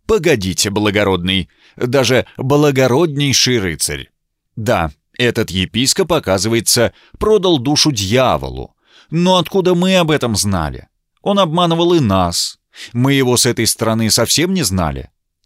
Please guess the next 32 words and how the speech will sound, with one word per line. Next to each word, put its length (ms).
Теперь 400
мы 140
убедились, 880
что 300
вы 160
правы. 460
Спасибо 540
вам, 480
вашему 460
монаху, 800
что 240
выявил, 580
вывел 380
на 160
чистую 480
воду, 420
указал 520
и 60
даже 280
сам 460
принял 400
меры. 460
Но 160
это 140
вовсе 260
не 120
значит, 420
что 400
благородные 800
Клондорк 580
и 20
Атарк 560